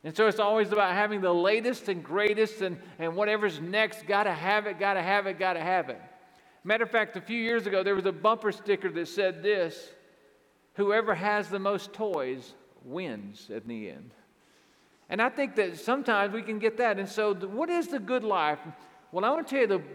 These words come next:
the good life as far as God's concerned is this, is a good life is a life filled with God. That's the good life. And one of the fruits of the Spirit that we're talking about is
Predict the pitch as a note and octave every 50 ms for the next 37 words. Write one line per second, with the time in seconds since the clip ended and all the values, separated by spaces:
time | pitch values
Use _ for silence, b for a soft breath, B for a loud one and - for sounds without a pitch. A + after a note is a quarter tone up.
0 | - - E3+ D#3+ F#3 F3 E3 A#3 C#4+ C#4 C#4 A#3 G#3+ G#3+ G#3 G#3+ G#3 F#3+ - G3+
1 | F#3 F3 E3 D#3 C3+ - - G#3 G#3+ B3+ D4 C#4+ - - F#3 F3 E3 - - -
2 | D3 C3+ C#3 D3 D3+ D3+ C#3+ C3+ C#3 D3+ C#3+ C3 B2+ C3+ C#3 - - - - b
3 | b b b b b b b _ E3 D#3+ D#3+ F3 E3 G3+ C4 D4 C4+ G3 E3 C#3+
4 | C#3 C#3 C#3+ C#3 - D3+ D#3+ E3 D#3 E3+ D#3+ D3+ D3+ D#3+ D#3 E3 F3+ F3+ - -
5 | - F3+ F3+ F#3 F3 F3 F3 F3 - C3+ B2 A2+ G2 F#2 E2+ - - - - _
6 | _ _ _ _ _ _ _ - D#3 D#3 C#3+ - - C#3+ B2 B2+ B2 G#2+ G2+ G2
7 | F#2 F2 F2 F#2+ - _ _ b b b b b b b b b E3+ G#3 A#3 C4+
8 | D4+ D#4 C#4+ - - - C4 D4 D#4 - C#4+ - F3 D3 G#3 - E3 F3+ F#3+ -
9 | - - - - C4+ D4 C4+ A3+ F#3+ F#3 G3 F#3+ G3 G3 G3 G#3 A#3+ C#4 C4 B3
10 | G3+ F3+ D#3+ C#3 D#3 E3 F3 F#3+ F#3 F#3 - - - C4+ D4 A3+ G#3 G#3+ A3 G#3+
11 | - -